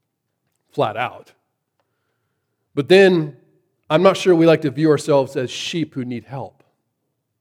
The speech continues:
But that's what Jesus said we were, and that's actually what Jesus said we need. And so in our text today in First Thessalonians two, one through twelve,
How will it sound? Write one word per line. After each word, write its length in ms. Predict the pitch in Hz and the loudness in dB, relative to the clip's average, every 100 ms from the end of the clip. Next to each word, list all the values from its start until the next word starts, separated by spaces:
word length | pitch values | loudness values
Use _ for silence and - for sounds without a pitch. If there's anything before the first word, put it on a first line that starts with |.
| _ _ _ _ _ _ _ _ _ _ _ _ _ _ _ _ _ _ _ _ _ _ _ _ _ _ _ _ _ _ - | _ _ _ _ _ _ _ _ _ _ _ _ _ _ _ _ _ _ _ _ _ _ _ _ _ _ _ _ _ _ -4
But 100 | 147 | 0
that's 420 | 190 196 - - _ _ _ _ - | 0 -2 -14 -20 _ _ _ _ -4
what 160 | 165 | -4
Jesus 360 | 127 202 165 147 | -2 -2 -2 -4
said 240 | - 190 | -2 0
we 140 | 147 131 | 0 -2
were, 280 | 117 117 | -2 -2
and 200 | 127 131 | -2 0
that's 200 | 147 151 151 | 2 0 0
actually 340 | 165 160 143 | -4 -4 -8
what 180 | 127 131 | -8 -8
Jesus 300 | 117 131 120 | -6 -10 -10
said 260 | - 127 117 | -10 -10 -10
we 120 | 113 | -14
need. 340 | 120 113 104 _ _ _ _ _ _ _ _ _ _ _ _ _ _ _ _ _ _ _ | -12 -14 -14 _ _ _ _ _ _ _ _ _ _ _ _ _ _ _ _ _ _ _
And 120 | 151 151 | -8 0
so 180 | 175 175 | 4 6
in 60 | |
our 80 | 170 | 4
text 340 | 170 214 - | 2 -2 -2
today 260 | - 160 156 | -4 0 2
in 80 | 139 | 0
First 240 | 175 170 | -2 -2
Thessalonians 560 | 170 147 156 147 127 - | -4 -4 -2 -2 -4 -8
two, 240 | - 156 | -2 0
one 160 | 139 135 | 0 -2
through 160 | 131 | -6
twelve, 560 | 120 - 131 113 117 | -10 -4 -2 -2 -6